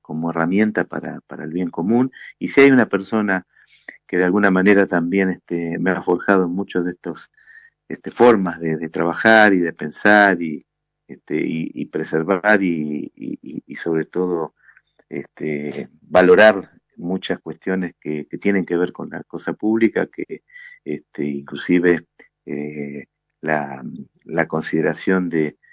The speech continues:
de no, de no, este, de buscar consensos, de buscar diálogos, de, de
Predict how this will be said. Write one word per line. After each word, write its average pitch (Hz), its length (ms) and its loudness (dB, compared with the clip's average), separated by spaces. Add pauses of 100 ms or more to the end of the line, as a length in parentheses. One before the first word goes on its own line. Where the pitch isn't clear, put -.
(240)
de 80 180 -6
no, 82 500 -2 (160)
de 85 260 -4
no, 98 160 0
este, 82 260 -6
de 80 240 -2 (100)
buscar 87 280 0
consensos, 98 720 2
de 80 60 -2
buscar 90 300 -4
diálogos, 87 680 2
de, 71 220 -12 (500)
de 82 220 -6